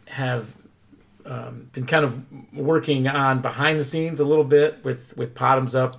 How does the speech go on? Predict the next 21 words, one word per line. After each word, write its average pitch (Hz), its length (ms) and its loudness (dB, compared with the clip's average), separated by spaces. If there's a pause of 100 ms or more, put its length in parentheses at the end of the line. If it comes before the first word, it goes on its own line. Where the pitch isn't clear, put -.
is 127 300 -8
to, 120 320 -10 (640)
um, 117 400 -12 (420)
not 180 300 0
just 131 300 0
bring 143 300 4
in 131 680 -2 (500)
our 117 500 -4
friends 175 400 0
and 151 160 -2
sometimes 135 480 -2
family 131 680 -2
and, 117 500 -10
and 120 100 -10
have 123 160 -4
conversations, 120 1040 -4 (120)
um, 120 420 -10 (100)
amongst 127 480 -6
ourselves 123 540 0
politically, 120 840 0 (760)
uh, - 300 -10